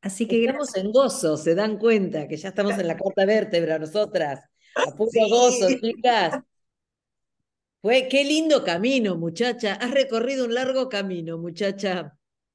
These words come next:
Speaker 3: Así
Speaker 2: Te
Speaker 3: es. Y
Speaker 2: amamos.
Speaker 3: nos honramos por ello, ¿eh?
Speaker 1: Sí.
Speaker 3: Les
Speaker 1: Gracias.
Speaker 3: mando un fuerte abrazo.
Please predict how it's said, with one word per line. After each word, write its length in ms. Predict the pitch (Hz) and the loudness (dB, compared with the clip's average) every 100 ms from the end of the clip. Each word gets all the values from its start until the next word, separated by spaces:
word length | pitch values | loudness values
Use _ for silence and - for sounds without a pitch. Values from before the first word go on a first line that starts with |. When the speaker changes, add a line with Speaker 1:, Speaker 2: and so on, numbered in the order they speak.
| - _ _ _ | -20 _ _ _
Speaker 3:
Así 220 | 131 139 | -8 -6
Speaker 2:
Te 280 | 139 147 131 | -4 -2 -2
Speaker 3:
es. 100 | 160 - | -6 -2
Y 80 | |
Speaker 2:
amamos. 220 | 208 226 226 | 0 0 0
Speaker 3:
nos 80 | |
honramos 460 | 220 226 226 247 247 | -2 0 0 0 -4
por 180 | 202 196 | -4 -4
ello, 360 | 185 165 151 151 143 - | -4 -4 -6 -6 -14 -6
¿eh? 180 | 170 190 | -4 -2
Speaker 1:
Sí. 140 | 233 220 _ - - | -6 -10 _ -20 -12
Speaker 3:
Les 220 | 170 202 | -8 -4
Speaker 1:
Gracias. 160 | 254 | -4
Speaker 3:
mando 480 | 208 214 220 220 226 | 0 2 2 2 0
un 80 | 220 | 0
fuerte 380 | - 180 143 151 | -4 -4 -2 -4
abrazo. 680 | 151 139 127 - 139 139 | -4 -4 -6 -8 -14 -14